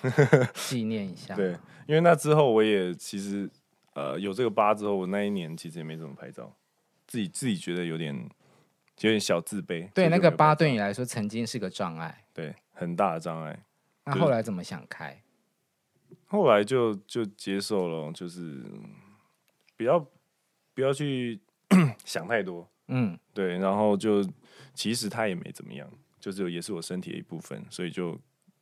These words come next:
Speaker 2: 和平共处。嗯。
Speaker 1: 嗯。
Speaker 2: 对。
Speaker 1: 所以你就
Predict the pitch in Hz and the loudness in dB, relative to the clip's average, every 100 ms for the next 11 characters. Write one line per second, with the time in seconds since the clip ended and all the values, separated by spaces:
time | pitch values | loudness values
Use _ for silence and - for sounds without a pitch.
0 | _ - 92 90 95 92 - - _ _ | _ -10 -8 -6 -4 -4 -6 -16 _ _
1 | _ - 123 110 76 - _ _ _ _ | _ -6 -2 -2 -4 -16 _ _ _ _
2 | - 82 76 113 113 104 95 107 | -14 -10 0 2 2 2 -2 -4